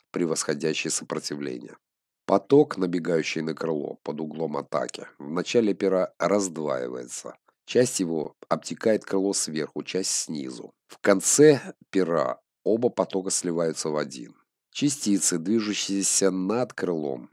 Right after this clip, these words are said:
за одно и то же время проходят больший путь, чем частицы, обтекающие крыло снизу. Поэтому скорость над крылом будет больше, следовательно, давление меньше,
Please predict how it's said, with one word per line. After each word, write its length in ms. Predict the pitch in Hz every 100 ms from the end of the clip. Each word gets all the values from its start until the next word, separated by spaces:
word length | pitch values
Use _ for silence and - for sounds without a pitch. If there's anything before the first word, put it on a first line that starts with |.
| -
за 380 | 73 76 87 87
одно 220 | 92 104
и 80 | 87
то 140 | 90
же 120 | 82
время 320 | 82 82 76
проходят 500 | 69 80 82 95 87
больший 400 | 80 98 107 -
путь, 280 | 80 - 71 _
чем 260 | - 98 82
частицы, 680 | - 85 - - 110 -
обтекающие 800 | 107 78 73 73 - 87 - 90
крыло 440 | - 80 76 80 80
снизу. 580 | - 82 76 65 - - -
Поэтому 360 | 95 90 90
скорость 540 | - - 123 107 90 87
над 320 | 87 85 -
крылом 400 | - 80 80 82
будет 260 | 90 87
больше, 500 | 87 87 98 73 73 - _ _ _ -
следовательно, 760 | - 85 87 98 101 113 113 90
давление 480 | 78 76 82 92 95
меньше, 480 | 82 65 - 67